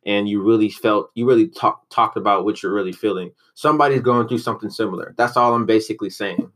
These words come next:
And Miss Manual wants to basically be that connector, uh, for, for ladies in the industry, give, give guys new insight, um, on basically how this thing runs. But if that motivated you, if that inspired you, if that, you know, if that moved you,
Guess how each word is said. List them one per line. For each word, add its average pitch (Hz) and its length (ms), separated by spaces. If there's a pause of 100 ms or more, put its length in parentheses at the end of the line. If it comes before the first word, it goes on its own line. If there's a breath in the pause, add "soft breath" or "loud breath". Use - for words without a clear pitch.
And 101 240 (120)
Miss 120 200
Manual 113 340
wants 107 200
to 107 120 (100)
basically 110 540
be 107 140
that 104 240
connector, 101 680 (600 soft breath)
uh, 98 320
for, 101 460
for 104 180
ladies 110 300
in 107 80
the 101 80
industry, 120 480
give, 107 280 (160)
give 98 200
guys 107 340
new 107 180
insight, 107 480 (440)
um, 101 480 (100)
on 104 180
basically 107 400
how 98 160
this 98 140
thing 101 140
runs. 98 320
But 95 180
if 110 140
that 143 180
motivated 117 560
you, 110 120
if 110 80
that 139 140
inspired 110 580
you, 107 200
if 107 140
that, 131 280
you 120 80
know, 110 140
if 104 120
that 107 180
moved 110 540
you, 87 260